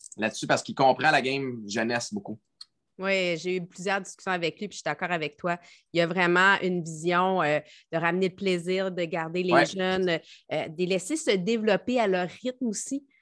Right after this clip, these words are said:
Speaker 2: Je pense qu'on est
Speaker 1: Ouais.
Speaker 2: plusieurs à penser ça, de dire, écoutez, là, faut, faut arrêter, là, de pousser, euh, puis de, d'être dans l'excellence. À tout prix, l'excellence va venir si, euh,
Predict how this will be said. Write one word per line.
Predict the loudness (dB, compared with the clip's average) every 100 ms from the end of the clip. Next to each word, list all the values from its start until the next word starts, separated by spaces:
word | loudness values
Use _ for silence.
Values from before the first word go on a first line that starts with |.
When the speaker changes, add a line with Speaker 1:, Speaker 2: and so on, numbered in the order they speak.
| _
Speaker 2:
Je | -4
pense | 0 2
qu'on | 2 2
est |
Speaker 1:
Ouais. | 2 2
Speaker 2:
plusieurs | 0 2 4
à | 2
penser | 2 0 -2 -6 -8
ça, | -4 0 0 0
de | -2
dire, | 0 -2
écoutez, | -4 -8 -4 -2
là, | 0 -2
faut, | -2 -8
faut | -4 0
arrêter, | 2 2 -2 -2 -4
là, | -2 -2
de | 0 -2 -6
pousser, | -18 -10 -10 -2 -2 -2 -6 -20 -20 -6
euh, | -4 -2 -2
puis | -4 -6
de, | -2 -2
d'être | 0 -2 -2
dans | -2 0 2 0
l'excellence. | 0 -4 -4 -2 -2 -2 -4
À |
tout | -6 -8
prix, | -8
l'excellence | -4 -4 0 0 0 0
va | 0 0
venir | 0 0 0 -2
si, | -6 -12 -6 -4 -4 -6 _ _ -6
euh, | -2